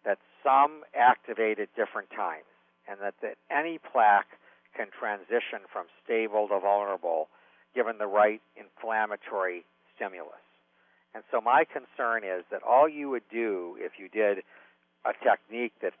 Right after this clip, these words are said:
found vulnerable plaques is find out at this particular snapshot in time which of the plaques were ripe, but that six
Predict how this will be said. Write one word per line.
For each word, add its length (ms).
found 320
vulnerable 460
plaques 400
is 120
find 260
out 220
at 160
this 140
particular 580
snapshot 600
in 80
time 380
which 280
of 80
the 80
plaques 520
were 140
ripe, 400
but 180
that 100
six 140